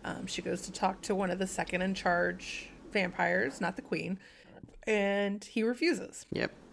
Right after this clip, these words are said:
Speaker 1: And, you know, find yourself a guy.
Speaker 2: He does say
Speaker 1: Find
Speaker 2: something about, like, if you wanna sed-, seduce her, just, like, find another way. Like, to,
Speaker 1: Yeah.
Speaker 2: about Imogen, like, Imogen, you don't have to.
Speaker 1: Oh, yeah. It's just, like, you can have her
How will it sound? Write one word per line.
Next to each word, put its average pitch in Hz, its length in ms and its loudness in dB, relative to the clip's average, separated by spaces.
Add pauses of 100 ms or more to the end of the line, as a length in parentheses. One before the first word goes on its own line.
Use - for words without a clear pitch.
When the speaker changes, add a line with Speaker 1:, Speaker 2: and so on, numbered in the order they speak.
(540)
Speaker 1:
And, 180 360 -6 (140)
you 202 120 -4
know, - 80 -12
find 214 260 6
yourself 214 260 4
a 220 60 2
guy. 165 440 0
Speaker 2:
He 160 80 10
does 196 220 12
say 156 200 12
Speaker 1:
Find 147 60 10
Speaker 2:
something 143 360 10
about, 117 220 12
like, 123 200 10
if 123 140 10
you 127 100 10
wanna 123 240 12
sed-, - 240 10 (480)
seduce 123 560 12
her, 113 220 12
just, - 480 6
like, 113 260 6
find 120 300 12
another 113 340 12
way. 73 460 12
Like, - 420 4
to, 185 140 12
Speaker 1:
Yeah. 147 80 12
Speaker 2:
about 139 200 12
Imogen, 113 340 8
like, 85 220 6
Imogen, - 440 8
you 123 100 6
don't 120 120 6
have - 140 0
to. 269 100 10
Speaker 1:
Oh, - 20 12
yeah. 214 260 12
It's 175 360 2
just, 196 160 0
like, 208 220 8
you 214 160 2
can 240 120 8
have 220 260 10
her 170 320 4